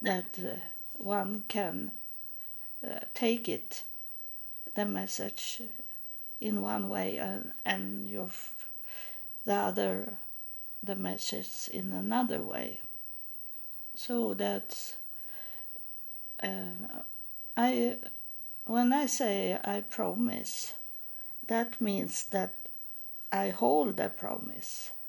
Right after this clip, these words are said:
There is so many people that doesn't do it. They forget it,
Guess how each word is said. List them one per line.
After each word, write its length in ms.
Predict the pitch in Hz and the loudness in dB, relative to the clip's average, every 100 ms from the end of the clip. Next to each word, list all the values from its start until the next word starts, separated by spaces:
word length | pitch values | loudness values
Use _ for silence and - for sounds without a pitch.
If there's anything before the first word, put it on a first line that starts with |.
| - - - - - - - - | -8 -8 -8 -8 -8 -8 -6 2
There 180 | 233 | 6
is 240 | 247 254 - | 8 6 4
so 200 | 214 233 | 4 4
many 400 | 226 240 262 233 | 4 4 4 2
people 500 | - 226 233 196 175 - | 2 2 2 -2 -4 -2
that 280 | 202 - | -4 -2
doesn't 460 | 220 185 - 202 196 | -4 -2 -2 -4 -2
do 220 | 269 294 | 0 2
it. 400 | - - - - - | 0 -2 -6 -8 -4
They 160 | 220 196 | -4 -2
forget 540 | 202 196 233 247 247 | -2 0 2 2 -2
it, 380 | - - - | -6 -8 -8